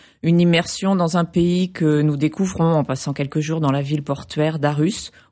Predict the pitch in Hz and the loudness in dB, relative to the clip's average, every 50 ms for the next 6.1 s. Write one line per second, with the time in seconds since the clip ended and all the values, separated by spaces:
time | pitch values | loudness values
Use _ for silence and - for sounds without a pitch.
0 | - - 143 139 - 151 131 147 143 139 156 147 143 135 135 127 127 - - 156 | -6 -6 -6 -4 -2 -4 -2 -2 0 -2 0 0 0 0 0 -2 -4 -2 -2 -2
1 | - - - _ _ _ - - - - - - - _ _ - 147 170 185 208 | -2 -4 -6 _ _ _ -20 -20 -20 -20 -20 -20 -20 _ _ 0 2 4 6 6
2 | 254 247 - - - 170 170 165 165 170 160 170 190 196 180 160 147 151 156 151 | 4 2 0 -4 -4 -2 0 0 0 0 0 -2 -2 0 2 2 2 4 4 2
3 | 151 170 196 - - - - 156 143 156 151 156 202 240 220 180 170 165 151 151 | 2 0 -2 -4 -6 -2 -2 0 2 2 0 4 4 4 4 4 4 2 2 0
4 | 170 185 - - - 170 170 - - 185 190 196 - - 214 247 - - - 220 | -2 -4 -6 -6 -6 -4 -4 0 0 2 2 2 0 0 0 0 0 2 0 2
5 | 214 - 208 196 196 180 156 139 127 131 139 147 - - - 214 226 247 254 - | 2 4 2 2 2 2 0 -2 -4 -4 -6 -6 -8 -4 -2 0 2 2 0 -2
6 | - - | -6 -16